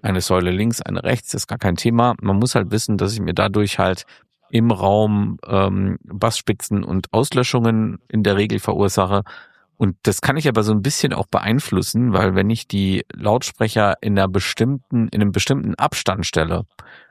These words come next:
dann, ähm, kann ich da schon wieder rauskommen,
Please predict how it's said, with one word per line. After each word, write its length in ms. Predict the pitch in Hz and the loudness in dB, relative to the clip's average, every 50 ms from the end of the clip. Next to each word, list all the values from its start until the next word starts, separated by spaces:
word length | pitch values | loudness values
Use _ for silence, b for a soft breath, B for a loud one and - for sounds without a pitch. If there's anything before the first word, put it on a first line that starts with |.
| B B B B _ _ _ - | B B B B _ _ _ -10
dann, 640 | - 107 92 90 98 98 107 120 123 127 123 117 - - | -8 -6 -2 0 2 2 2 2 2 2 0 -2 -2 0
ähm, 480 | - 107 104 104 101 104 104 95 82 - | 0 2 2 2 2 2 2 0 -2 -2
kann 140 | - 117 117 | 0 0 0
ich 100 | 110 - | 0 0
da 100 | - 98 | 0 0
schon 160 | 95 117 110 | 0 0 0
wieder 160 | 110 107 110 101 | 2 2 2 2
rauskommen, 640 | - 92 104 123 127 - - - - - - - | 2 2 2 2 0 -2 -4 -4 -4 -4 -6 -8